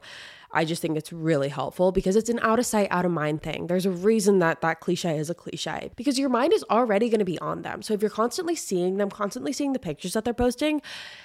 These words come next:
it's just not gonna be helpful for anyone. So just block on social media. This next one is one that we have talked about before, and that is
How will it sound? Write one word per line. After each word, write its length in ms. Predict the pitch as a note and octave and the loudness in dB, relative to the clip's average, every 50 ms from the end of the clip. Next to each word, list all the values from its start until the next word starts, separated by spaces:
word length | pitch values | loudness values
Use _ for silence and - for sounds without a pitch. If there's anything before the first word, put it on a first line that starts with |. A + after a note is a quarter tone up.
| - _ _ - - | -20 _ _ -8 -2
it's 180 | - C4 C4+ - | 0 0 0 2
just 160 | D#4+ E4 - | -2 0 2
not 200 | C4+ A3 G3+ G3+ | 2 0 0 0
gonna 140 | G#3 G3 F#3 | -2 -2 -2
be 80 | E3 E3 | -2 -2
helpful 440 | D#3 D#3+ D3 - - F#3+ F#3 F#3+ _ | -6 -6 -10 -10 -10 -12 -12 -14 _
for 160 | - - A3 | -8 -4 0
anyone. 500 | G3+ F#3 E3 D#3 D3 D3 - - - G3+ - | 0 0 0 -2 -4 -6 -8 -12 -14 -12 -4
So 120 | - A3 | -2 -2
just 320 | F#3 F#3+ G3 F#3 - - _ _ _ _ _ _ - | -2 -2 -4 -6 -8 -16 _ _ _ _ _ _ 4
block 280 | C4 B3+ B3 A#3+ - | 6 6 6 4 4
on 120 | G3 F#3 F#3 | 2 2 2
social 220 | F3+ E3 - E3 | 2 0 -2 -2
media. 340 | - - - - - - - - - - - _ _ - - - - - - _ _ _ _ _ _ _ - - _ - | -6 -6 -6 -8 -10 -12 -14 -16 -18 -18 -20 _ _ -14 -12 -12 -12 -12 -18 _ _ _ _ _ _ _ -12 -12 _ -2
This 200 | B3+ A3+ G#3 - | -2 -2 0 2
next 260 | A3+ G3 G3 G3 - - | 2 0 0 0 0 0
one 320 | C4 C#4 C#4+ D4 C#4+ C4 - - - - - - - - - - _ - | 2 2 2 2 0 -4 -8 -16 -20 -18 -18 -18 -18 -18 -20 -14 _ 0
is 160 | E4 E4+ C4+ | 0 2 4
one 160 | C4+ C4+ C4 | 4 4 4
that 80 | C4+ A#3+ | 4 2
we 120 | B3 B3 | 2 0
have 80 | B3 - | 0 0
talked 240 | A#3 A3 G#3 - | 0 -4 -4 -4
about 160 | - G#3 G3+ - | -4 -8 -6 -6
before, 440 | G#3+ G3 - - - - - - - - - - - | -8 -8 -6 -6 -6 -6 -6 -8 -12 -14 -14 -10 -4
and 140 | - A3+ A3+ | -2 0 2
that 160 | A3 A3 G#3 | 2 2 4
is 260 | G#3 G#3 G3+ G3 - | 4 4 4 2 0